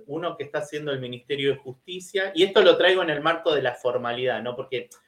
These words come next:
cuando no tenemos datos, quedamos en un marco de informalidad que si no sabemos qué nos sucede, esto Andrés, desde la dirección seguro que lo puede aclarar mejor, que, pero los datos son importantes para la participación política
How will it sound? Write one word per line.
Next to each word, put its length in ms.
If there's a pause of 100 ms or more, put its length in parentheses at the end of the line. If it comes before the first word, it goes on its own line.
(180)
cuando 240
no 120
tenemos 380
datos, 800
quedamos 580
en 140
un 80
marco 280
de 80
informalidad 800
que 100
si 140
no 100
sabemos 380
qué 80
nos 140
sucede, 640 (220)
esto 180
Andrés, 480 (260)
desde 320
la 140
dirección 460
seguro 420
que 80
lo 220
puede 400 (220)
aclarar 320
mejor, 320
que, 340
pero 160
los 160
datos 300
son 160
importantes 760
para 200
la 160
participación 800
política 760